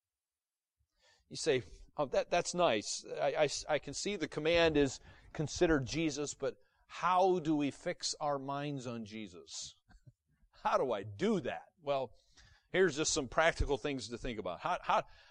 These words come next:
how do we fix our minds on Jesus? Number one, fixing the mind begins with desire. It begins with your desire. It's an issue of your heart.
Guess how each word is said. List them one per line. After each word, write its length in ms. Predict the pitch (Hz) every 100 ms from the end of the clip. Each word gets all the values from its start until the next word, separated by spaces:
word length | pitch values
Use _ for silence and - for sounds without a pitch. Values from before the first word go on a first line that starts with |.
| -
how 180 | - 254
do 80 | 277
we 100 | 226
fix 260 | 180 -
our 80 | 202
minds 280 | 190 208 185
on 120 | 190
Jesus? 420 | 147 202 185 190
Number 220 | 180 170 143
one, 260 | 110 95 _ _ _ _ _ _ _ _ _ _ _ _
fixing 460 | - 302 - 294 247
the 80 | 208
mind 520 | 185 202 196 175 160
begins 580 | 165 131 170 233 214 156
with 320 | 165 131 120
desire. 680 | 135 113 110 135 135 113 90 - _ _ _ _ _ _ _ _ _ _ _ _
It 80 | 113
begins 420 | 135 123 214 208
with 160 | 156 131
your 120 | 120
desire. 540 | 104 98 139 180 90 71 _ _ _ _ _ _ _ _ _
It's 120 | -
an 100 | 135
issue 240 | 170 - 143
of 100 | 117
your 120 | 110
heart. 400 | 110 - -